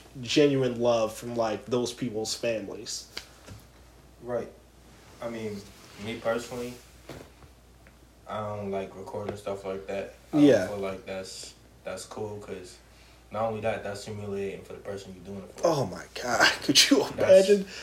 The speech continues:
Speaker 1: Could you imagine the homeless dude wanna square up with the nigga? "Hey, what you doing, young man?" "Yeah, man, just stand still." "Yeah, oh, fuck all that. Take this money back."
Speaker 2: Yeah, exactly. I mean, it can swing both ways. It all depends on the people you're dealing with. And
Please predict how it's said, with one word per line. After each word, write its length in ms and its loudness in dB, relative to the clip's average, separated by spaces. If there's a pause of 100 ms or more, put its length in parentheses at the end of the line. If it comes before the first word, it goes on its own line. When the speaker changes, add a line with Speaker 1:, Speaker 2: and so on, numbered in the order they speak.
(460)
Speaker 1:
Could 120 -8
you 120 8
imagine 420 10
the 80 8
homeless 340 6
dude 180 2
wanna 200 10
square 340 10
up 140 4
with 100 -4
the 60 -4
nigga? 400 4 (240)
"Hey, 120 10
what 160 6
you 80 8
doing, 280 12
young 180 10
man?" 420 8
"Yeah, 340 4
man, 260 8
just 160 4
stand 280 8
still." 440 8
"Yeah, 100 4
oh, 400 4
fuck 220 8
all 160 8
that. 340 6
Take 220 8
this 160 6
money 240 8
back." 280 6 (1040)
Speaker 2:
Yeah, 120 -8
exactly. 600 -2
I 60 -8 (100)
mean, 180 -6 (840)
it 180 -8
can 180 -10
swing 540 -6
both 300 -6
ways. 480 -8
It 80 -14
all 160 -4
depends 380 -12
on 100 -12
the 120 -18
people 240 -14
you're 100 -16
dealing 320 -8
with. 160 -12
And 100 -18